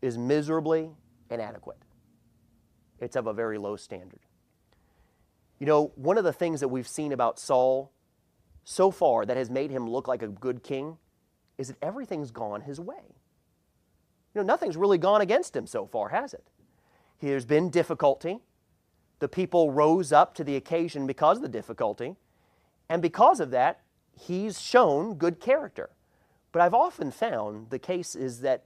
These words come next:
people's character is not truly revealed until they don't get what they want. And people's character is often not truly revealed until they're rebuked.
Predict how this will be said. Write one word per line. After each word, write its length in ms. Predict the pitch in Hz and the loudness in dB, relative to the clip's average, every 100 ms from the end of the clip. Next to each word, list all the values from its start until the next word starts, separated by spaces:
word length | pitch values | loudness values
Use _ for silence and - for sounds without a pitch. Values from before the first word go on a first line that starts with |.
| _ | _
people's 400 | - 269 - 269 | -10 -8 -8 -10
character 460 | - 170 160 139 135 | -8 -2 -2 -2 -8
is 80 | 123 | -8
not 520 | 147 170 - 208 _ | -4 -2 -2 -4 _
truly 440 | - - 202 175 | -14 -8 -4 -4
revealed 580 | 139 117 113 131 160 190 _ _ _ _ _ _ _ - | -4 -6 -6 -4 -4 -4 _ _ _ _ _ _ _ -8
until 220 | 135 165 | 0 2
they 60 | 139 | 2
don't 200 | 143 143 | 2 0
get 140 | 143 | -4
what 100 | 123 | -4
they 60 | 120 | -6
want. 300 | 107 101 - _ _ _ _ _ _ _ _ _ _ _ _ | -8 -10 -18 _ _ _ _ _ _ _ _ _ _ _ _
And 100 | 131 | -6
people's 340 | 208 302 180 - | -4 -4 -4 -6
character 400 | - 185 151 147 | 0 2 2 -2
is 80 | |
often 460 | 139 160 170 147 127 | 2 2 2 -2 0
not 320 | 135 151 - | 2 2 0
truly 280 | - 170 165 | -4 -2 -2
revealed 520 | 131 117 139 160 185 _ _ _ _ _ _ _ - | -4 -4 -2 -2 -2 _ _ _ _ _ _ _ -10
until 300 | 123 143 127 | -8 -4 -2
they're 160 | 120 | -2
rebuked. 420 | 113 104 80 _ | -2 -10 -16 _